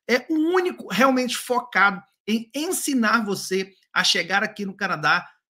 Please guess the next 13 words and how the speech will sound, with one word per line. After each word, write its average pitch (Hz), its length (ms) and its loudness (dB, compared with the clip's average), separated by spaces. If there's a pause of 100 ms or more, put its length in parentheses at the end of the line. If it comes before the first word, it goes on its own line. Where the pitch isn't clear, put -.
(280)
através 233 720 4
de 233 80 -8
uma 214 100 0
oferta 202 360 -2
de - 60 -16
trabalho 180 560 0
contratado 233 1000 0 (220)
e 269 140 2
em 302 180 -4
duas 302 280 0
semanas 247 640 0
está 190 460 -2
recebendo 165 760 -6